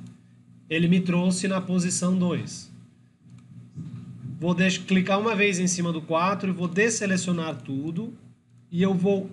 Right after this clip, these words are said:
atualizar na cena quatro a posição da câmera que eu estou vendo neste momento. Atualizei. Vamos ver se deu certo? Vou deixar o resto habilitado pra eu não esquecer.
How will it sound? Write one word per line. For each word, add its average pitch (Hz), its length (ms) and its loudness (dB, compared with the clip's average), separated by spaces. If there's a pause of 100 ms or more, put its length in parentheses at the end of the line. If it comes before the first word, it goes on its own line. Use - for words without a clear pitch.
atualizar 175 1400 0 (800)
na 170 380 0
cena 156 500 -2
quatro 165 640 -6 (340)
a 170 120 -2
posição 185 680 2
da 196 140 2
câmera 180 540 0
que 190 120 -6
eu 190 80 -2
estou 180 340 -4
vendo 175 300 -4
neste 175 340 -6
momento. 180 540 0 (800)
Atualizei. 156 720 -2 (1040)
Vamos 143 180 -6
ver 160 100 0
se - 60 -6
deu 147 120 -4
certo? 180 420 0 (1400)
Vou 139 200 -8
deixar 151 320 0
o 147 40 -2
resto 151 280 -2
habilitado 151 540 -4
pra 170 100 -6
eu 160 40 -6
não 160 60 -6
esquecer. 165 540 -6